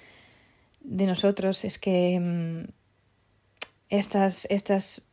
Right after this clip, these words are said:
¿cómo se podemos llamar? Estas habilidades únicas que tenemos nosotros son cosas que al final, am, nosotros lo hacemos de manera tan natural.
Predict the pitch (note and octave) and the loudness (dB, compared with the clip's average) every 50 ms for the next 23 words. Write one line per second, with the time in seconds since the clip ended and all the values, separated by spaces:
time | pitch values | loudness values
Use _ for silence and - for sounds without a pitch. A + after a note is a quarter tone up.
0 | - _ - G3 G3 G3 G3 - G3 F#3+ F#3 G3 G3 F#3+ F#3+ F#3+ F#3+ F#3 F#3 F3+ | -20 _ -6 -4 -4 -4 -4 -4 -6 -4 -4 -4 -2 -2 -2 -2 -2 -2 0 -2
1 | F3+ F3+ - G3 - F#3 F3+ G3+ G3 G3 F#3+ F#3 F#3+ G#3 G#3 G#3 G3+ - A3 A3 | -2 -4 -4 -6 -4 0 0 2 2 2 2 2 0 0 0 0 0 0 0 0
2 | A3 G3+ F#3 F#3 F3 - - F3 - F#3 F#3 F#3+ F#3+ F3+ F3 F3 F3+ - - A#3+ | 0 0 -2 -6 -6 -6 -8 -6 -6 -4 -4 -2 -2 -2 -4 -6 -6 -4 -2 -2
3 | A#3+ A#3+ G#3 F3+ F#3 A3+ C4+ C4+ - - _ - - - - - - - - - | -2 -2 -4 -4 -4 -4 -6 -8 -10 -16 _ -20 -20 -20 -20 -20 -20 -20 -20 -20
4 | - - - - - - A3 G#3 G3 A3 A3+ - - A#3+ - - - G#3+ G3 G3 | -20 -20 -14 -8 -2 0 0 4 4 4 4 4 2 2 0 0 0 2 2 4
5 | G3+ G3+ F#3+ F#3+ F#3+ - G#3 G3+ G3 G3 G3 G#3+ A3+ A#3 - - - - _ - | 4 2 2 0 -2 0 0 0 2 2 0 0 0 0 -2 -6 -10 -18 _ -20
6 | - - - G3+ G3 G3 F#3+ F#3+ F3+ F3+ F3+ F3 F3 F3 E3+ - - - - - | -18 -10 -6 -4 -2 -2 -2 -2 -2 -2 -2 -4 -4 -6 -6 -6 -8 -8 -10 -10
7 | - - F#3+ - _ _ _ _ _ _ - - - - _ _ _ _ _ _ | -10 -10 -12 -12 _ _ _ _ _ _ -12 -12 -12 -14 _ _ _ _ _ _
8 | A3 G#3 G3+ G3 - A3 A#3 A3+ A#3+ A3 G3+ - A#3 A3+ G#3+ G#3 G3+ G#3 G3+ G#3 | 2 2 2 2 2 0 0 2 2 0 2 2 0 0 0 2 2 2 2 4
9 | G#3+ A3+ A3 - G3 G#3 A#3 A3 - A#3+ B3 B3+ G3+ F3+ G#3+ A3+ | 2 2 2 0 0 -2 -2 -2 -2 -4 -4 -2 -4 -4 -6 -10